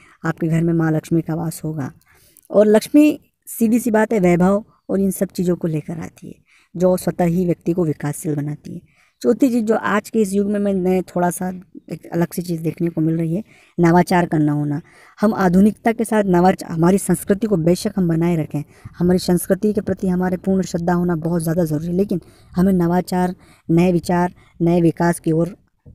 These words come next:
बुद्धि को लगाना चाहिए। अभी भी उन रूढ़िवादिताओं में नहीं उलझना चाहिए, जिससे कि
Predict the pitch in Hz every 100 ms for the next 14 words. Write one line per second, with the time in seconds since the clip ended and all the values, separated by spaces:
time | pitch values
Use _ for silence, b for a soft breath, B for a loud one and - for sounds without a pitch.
0 | - - 160 160 170 170 147 135 127 135
1 | - 147 147 b b b 175 202 220 190
2 | 196 202 196 190 190 190 196 170 156 190
3 | 185 180 175 165 160 156 165 - B B
4 | 175 - 180 190 202